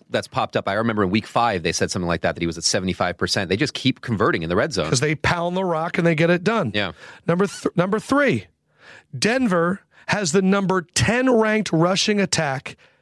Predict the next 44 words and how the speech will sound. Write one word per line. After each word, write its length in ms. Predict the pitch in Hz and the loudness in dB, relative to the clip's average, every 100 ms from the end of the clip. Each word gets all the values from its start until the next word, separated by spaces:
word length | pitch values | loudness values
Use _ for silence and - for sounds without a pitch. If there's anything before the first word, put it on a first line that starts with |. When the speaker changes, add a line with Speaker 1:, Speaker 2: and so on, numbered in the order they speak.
| _ _ - | _ _ -6
Speaker 2:
and 140 | 185 196 | -2 0
it 100 | 196 | 0
is 140 | 160 | 0
the 160 | 196 175 | 0 0
toughest 540 | - - 240 - 254 190 | 0 -2 0 0 2 4
matchup 480 | 196 202 - 220 165 | 2 2 -2 -2 0
the 120 | 170 | 0
Bills 500 | 131 180 202 214 - | 2 0 4 2 2
have 220 | 165 208 | -2 -2
faced 580 | - 208 165 151 - - _ _ - - | -6 -2 0 0 -2 -8 _ _ -16 -4
since 280 | - 190 - | 0 0 0
the 180 | 180 - | -2 2
Eagles, 580 | 190 180 110 80 - - | 4 4 2 0 -2 -4
Speaker 1:
Mm-hmm. 140 | 101 98 | -4 0
Speaker 2:
who 60 | 175 | 2
was 200 | 175 156 | 4 2
number 220 | 165 170 | 2 2
nine. 380 | 160 113 85 - _ _ - - _ | 2 2 -2 -6 _ _ -20 -20 _
What 160 | 135 196 | 2 4
did 100 | 196 | 4
the 140 | 214 | 4
Eagles 260 | 202 202 185 | 4 4 4
do 180 | 196 208 | 4 4
in 80 | 202 | 4
that 180 | 196 | 2
game? 360 | 165 190 214 220 - | 2 2 2 -2 -2
I 100 | 127 | 0
remember 320 | 165 185 185 | 2 2 2
vividly. 560 | 170 214 202 160 160 151 _ | 2 0 2 2 2 0 _
I 160 | 123 143 | 0 2
was 200 | 170 160 | 2 4
in 120 | 185 | 4
London. 480 | 202 220 170 156 156 - - | 4 4 4 2 -2 -8 -4
They 140 | 127 | 0
ran 220 | 127 151 143 | 2 2 2
for 140 | 123 | -2
two 280 | - 135 156 | 0 2 4
hundred 260 | 180 196 | 4 2
and 100 | 180 | 4
eighteen 440 | 175 190 - 202 196 | 2 2 0 2 4
yards 340 | 208 214 202 | 4 2 0
on 80 | 180 | 2
the 80 | 160 | 2
Bills, 420 | 147 165 160 160 | 4 4 4 2